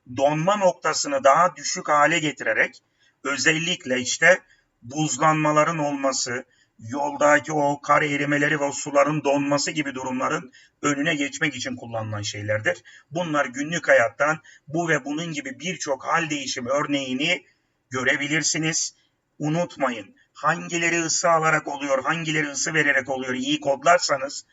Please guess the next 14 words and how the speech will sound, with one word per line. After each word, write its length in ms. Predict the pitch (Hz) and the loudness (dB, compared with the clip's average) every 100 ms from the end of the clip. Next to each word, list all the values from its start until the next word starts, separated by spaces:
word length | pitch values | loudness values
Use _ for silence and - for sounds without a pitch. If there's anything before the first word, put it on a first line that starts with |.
| _ _ | _ _
bu 100 | 156 | -8
soruları 520 | 175 160 151 143 139 135 | -4 -2 2 4 4 0
yorumlamanız 600 | 151 147 143 143 160 - | -2 0 0 0 -4 -4
çok 260 | 160 - | -6 0
daha 180 | 143 151 | 2 2
kolay 260 | 127 143 160 | 0 -2 -2
olacaktır. 600 | 156 165 160 170 170 - - _ _ | -2 0 -2 -2 -4 -6 -20 _ _
Isı 260 | 151 - 175 | -4 0 0
bölümünü 400 | 165 151 143 139 | 0 -2 -2 -2
de 100 | 127 | -2
bu 80 | 139 | -2
şekilde 380 | 135 147 131 131 | -6 -4 -2 0
tamamlıyorum 600 | 123 135 147 151 156 151 | 2 0 0 0 0 0
gençler. 440 | 147 - 156 | 0 2 0